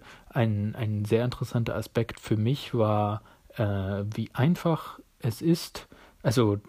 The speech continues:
das ist ja eigentlich klar, wenn man über Buchdruck spricht, aber, oder Druck im Allgemeinen spricht,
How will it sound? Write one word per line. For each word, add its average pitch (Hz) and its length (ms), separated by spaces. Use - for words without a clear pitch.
das - 320
ist - 220
ja 123 120
eigentlich 113 320
klar, 107 380
wenn 98 80
man 98 100
über 104 180
Buchdruck 113 460
spricht, - 400
aber, 107 280
oder 110 160
Druck - 260
im 110 120
Allgemeinen 104 400
spricht, - 360